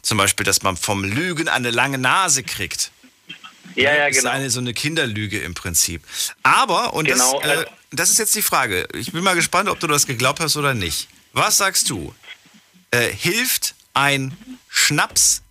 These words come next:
Speaker 1: nach dem Essen bei der Verdauung? Ja oder nein? Mythos oder Wahrheit?
Speaker 2: Oh,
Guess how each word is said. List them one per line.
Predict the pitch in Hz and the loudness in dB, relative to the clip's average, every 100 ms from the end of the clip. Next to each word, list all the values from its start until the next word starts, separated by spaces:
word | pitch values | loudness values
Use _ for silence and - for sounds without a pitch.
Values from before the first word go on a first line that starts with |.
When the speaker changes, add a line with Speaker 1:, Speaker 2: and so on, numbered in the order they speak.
| - | -6
Speaker 1:
nach | 127 143 151 | 2 2 2
dem | 151 131 | -4 0
Essen | 147 - 160 170 _ - | 2 2 0 -8 _ -2
bei | 127 | 0
der | 135 131 | 0 0
Verdauung? | 123 107 71 67 - | 0 0 -2 -6 -8
Ja | 165 139 180 | -2 2 2
oder | 165 | 0
nein? | 95 - _ - _ _ _ - | -2 -8 _ -20 _ _ _ -6
Mythos | 135 208 233 240 - - | -2 0 2 2 2 -2
oder | - 156 143 | -2 0 2
Wahrheit? | 127 92 71 - _ _ _ _ - - _ _ _ _ _ _ _ _ _ _ _ _ _ _ _ _ _ - | 2 0 -4 -10 _ _ _ _ -20 -20 _ _ _ _ _ _ _ _ _ _ _ _ _ _ _ _ _ -4
Speaker 2:
Oh, | - | 0